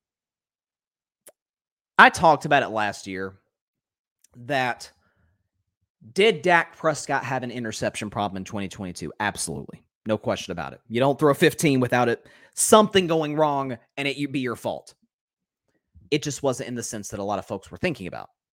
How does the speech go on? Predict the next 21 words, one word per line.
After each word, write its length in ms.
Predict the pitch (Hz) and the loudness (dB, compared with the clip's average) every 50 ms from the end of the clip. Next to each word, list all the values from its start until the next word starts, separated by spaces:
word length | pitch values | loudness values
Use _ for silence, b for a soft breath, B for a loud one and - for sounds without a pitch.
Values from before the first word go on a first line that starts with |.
| _ _ _ _ _ _ _ _ _ _ _ _ _ _ _ _ _ _ _ _ _ _ - _ _ _ _ _ _ _ _ _ _ _ - - | _ _ _ _ _ _ _ _ _ _ _ _ _ _ _ _ _ _ _ _ _ _ -20 _ _ _ _ _ _ _ _ _ _ _ -2 0
How 60 | 208 | 2
many 120 | 247 233 | 4 4
of 80 | 208 175 | 4 6
those 180 | 185 175 160 180 | 4 2 2 0
interceptions 600 | 175 170 160 - - - - - - 135 117 123 | -2 -2 -2 0 0 0 0 0 -6 -8 -6 -4
out 80 | 120 | -4
of 80 | 123 120 | -4 -6
those 140 | 113 - - | -8 -10 -8
fifteen 680 | - 127 - - - 127 123 120 117 117 113 110 104 | -10 -10 -10 -10 -10 -8 -8 -8 -6 -8 -8 -8 -8
do 60 | 107 | -6
you 180 | 110 110 110 104 | -6 -6 -6 -8
think 320 | - 117 110 104 - - | -8 -10 -10 -10 -10 -10
were 500 | 101 104 98 101 98 95 92 90 87 - _ _ _ _ _ _ _ _ _ _ _ _ _ _ _ _ _ _ _ _ _ _ _ _ _ - - - _ _ _ - | -8 -6 -4 -4 -4 -4 -6 -8 -10 -14 _ _ _ _ _ _ _ _ _ _ _ _ _ _ _ _ _ _ _ _ _ _ _ _ _ -20 -20 -20 _ _ _ -8
either 240 | 131 120 101 107 | -8 -6 -4 -6
bad 400 | 95 87 - 156 160 202 220 196 | -6 -2 4 6 8 8 8 6
reads 540 | 180 170 190 214 240 247 254 226 185 165 - - - | 6 2 2 2 2 2 -2 -2 -4 -8 -8 -2 0
or, 360 | 165 156 156 151 151 - - | 2 4 6 4 4 2 0
on 140 | 147 147 143 | -4 -4 -4
the 140 | 143 - 165 | -4 2 2
other 180 | 208 208 190 | 4 4 4
fl-, 160 | 180 - 160 | 2 2 -2